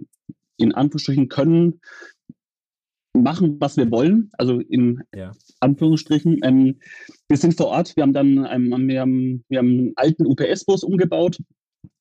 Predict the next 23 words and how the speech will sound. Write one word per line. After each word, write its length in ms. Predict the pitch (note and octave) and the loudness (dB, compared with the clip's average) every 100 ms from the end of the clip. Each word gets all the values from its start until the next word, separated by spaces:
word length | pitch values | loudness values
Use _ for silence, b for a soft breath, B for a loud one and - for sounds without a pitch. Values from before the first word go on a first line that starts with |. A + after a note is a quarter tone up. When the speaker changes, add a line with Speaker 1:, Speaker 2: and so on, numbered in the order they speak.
| - | -2
Speaker 1:
ähm, 280 | C#3+ B2 A#2+ | 0 2 0
und 200 | G2+ - | -2 -2
daraus 320 | C#3 C3 C3 | -2 -2 -2
verkaufen 360 | C3+ C3 B2 C#3 | -2 -2 0 0
wir 100 | B2 | 0
draus, 440 | C3 C3+ F#3 - - | 0 0 0 -2 -2
ähm, 420 | B2+ B2+ C3 C3 | 2 4 4 2
und 580 | - B2+ B2+ B2+ B2+ - _ B B B B _ _ _ D3+ | 0 0 2 2 -2 -14 _ B B B B _ _ _ 0
ja, 280 | D#3+ C#3 C3 | 2 0 -2
ähm, 300 | C3 C3 - | 0 -2 0
produzieren 420 | D3+ D3 - A3 | -2 0 0 0
auch 160 | B2+ - | -2 -4
vor 140 | A#2+ | -6
Ort. 260 | A2 E3+ - _ | -4 -8 -12 _
Also 260 | - C3 | -8 -6
wenn 240 | C3 C3+ C3+ | -2 0 0
irgendwelche 280 | C3+ C3+ C3+ | -2 -2 -4
Leute 240 | C3 C#3+ | -2 -4
was 160 | B2+ C3+ | -4 -4
haben 240 | D3 D#3 | -2 0
wollen, 400 | D3 D3+ D3 D3 | 0 0 2 0
ähm, 420 | B2+ C3 C3 B2+ - | 0 0 0 -2 -4
wir 300 | B2+ C3 | -2 0